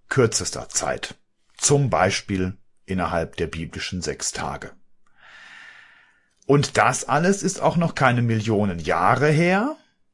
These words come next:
Die Kurzzeitkreationisten gehen meist von einem Weltalter zwischen fünftausend, siebentausend und zehntausend Jahren aus. Daher der Name Kurzzeitkreationisten. Eine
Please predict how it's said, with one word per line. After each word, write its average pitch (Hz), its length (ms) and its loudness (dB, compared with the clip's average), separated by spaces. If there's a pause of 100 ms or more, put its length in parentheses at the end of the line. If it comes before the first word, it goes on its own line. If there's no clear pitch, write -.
(160)
Die - 60 -12
Kurzzeitkreationisten 170 1400 0
gehen 135 220 0
meist 110 480 0
von - 200 -8
einem 78 300 -6
Weltalter 104 720 2
zwischen 107 800 -4
fünftausend, 90 840 -4
siebentausend 78 880 -8
und - 340 -14
zehntausend 110 720 -2
Jahren - 340 -10
aus. - 360 -8 (200)
Daher 87 300 -2
der 117 100 0
Name 87 400 -4 (560)
Kurzzeitkreationisten. - 1300 -6 (880)
Eine 107 420 2